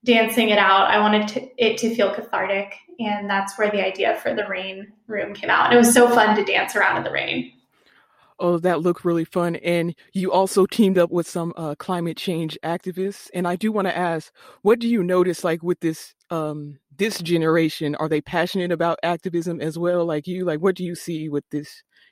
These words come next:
Speaker 2: generation bringing awareness to this issue?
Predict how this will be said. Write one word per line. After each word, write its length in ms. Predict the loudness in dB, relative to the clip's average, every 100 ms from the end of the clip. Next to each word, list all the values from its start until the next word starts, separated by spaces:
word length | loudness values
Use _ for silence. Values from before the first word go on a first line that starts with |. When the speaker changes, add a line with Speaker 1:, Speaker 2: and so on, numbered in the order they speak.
| _
Speaker 2:
generation 600 | 0 2 2 0 0 -2
bringing 260 | 0 2 2
awareness 500 | 0 0 0 -4 -4
to 140 | -6
this 180 | -6 -6
issue? 320 | -10 -10 -14